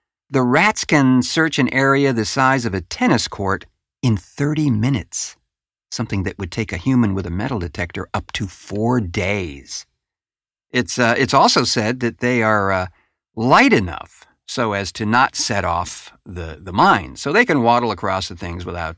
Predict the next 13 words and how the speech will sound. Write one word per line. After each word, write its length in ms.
uh, 40
of 200
course, 300
setting 300
them 100
off. 280
They're 140
taught 380
to 220
ignore 520
scrap 400
metal 380
and 160